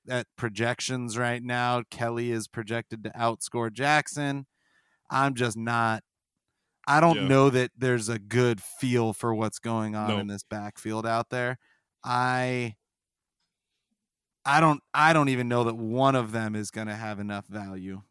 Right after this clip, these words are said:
Speaker 2: Yeah.
Speaker 1: I don't, I don't wanna start either of 'em. May-, maybe Larry Roundtree ends up being the guy.
Speaker 2: Yeah, right.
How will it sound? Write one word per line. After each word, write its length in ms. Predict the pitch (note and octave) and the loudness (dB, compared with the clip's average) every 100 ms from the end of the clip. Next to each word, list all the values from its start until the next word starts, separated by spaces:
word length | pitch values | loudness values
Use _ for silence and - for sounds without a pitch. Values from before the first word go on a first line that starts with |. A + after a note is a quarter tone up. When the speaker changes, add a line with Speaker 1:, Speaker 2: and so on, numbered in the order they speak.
| _ | _
Speaker 2:
Yeah. 160 | F2 E2 - _ _ _ _ _ _ - | -12 -12 -14 _ _ _ _ _ _ -12
Speaker 1:
I 100 | A2+ | -8
don't, 240 | A2+ G2 | -6 -4
I 60 | B2 | -2
don't 100 | B2 | -2
wanna 120 | A2 | -4
start 220 | G#2+ A2 | -4 -6
either 200 | G#2+ G#2+ | -4 -4
of 100 | G#2 | -6
'em. 120 | G2+ G2 _ _ _ _ _ _ _ _ _ _ _ _ _ _ _ _ _ _ - | -8 -14 _ _ _ _ _ _ _ _ _ _ _ _ _ _ _ _ _ _ -10
May-, 260 | A#2 C#3+ C#3 | 0 0 2
maybe 340 | C#3+ F3 G3+ | 4 6 6
Larry 300 | F3+ F3+ F#3 | 6 8 8
Roundtree 680 | D3+ C#3+ D#3 D#3+ - C3+ B2 | 8 8 8 6 4 2 4
ends 220 | A2+ G#2+ | 2 0
up 160 | A2 G#2+ | -2 -2
being 240 | A2 G#2 | -2 -2
the 80 | G2+ | -2
guy. 400 | G2+ G#2 G2 F#2+ _ _ | -4 -4 -6 -10 _ _
Speaker 2:
Yeah, 140 | A2 F#2+ | -6 -4
right. 280 | F2+ F2+ | -4 -6